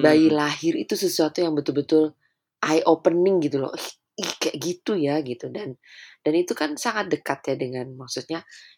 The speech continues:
Speaker 1: ibu kita, kayak gitulah ya. Mungkin dari
Speaker 2: Hmm.
Speaker 1: situ ya, terus aku mikir,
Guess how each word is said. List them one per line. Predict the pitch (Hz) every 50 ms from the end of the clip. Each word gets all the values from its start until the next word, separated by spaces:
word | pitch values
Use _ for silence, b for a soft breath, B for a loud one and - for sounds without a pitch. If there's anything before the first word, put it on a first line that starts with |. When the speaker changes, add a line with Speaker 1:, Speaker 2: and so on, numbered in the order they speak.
| B _ -
Speaker 1:
ibu | 156 147 117 117 151 151 -
kita, | - - 151 151 _ _ - - 147 - - - - - - -
kayak | - 143 139 139
gitulah | 143 - - 143 135 - -
ya. | - - -
Mungkin | 147 160 - 277 277 262
dari | 247 226 233
Speaker 2:
Hmm. | - - - 113
Speaker 1:
situ | 107 - 202 160
ya, | 139 131 139 143
terus | - 170 170 - 165
aku | 156 - 214 190
mikir, | 185 175 180 - 233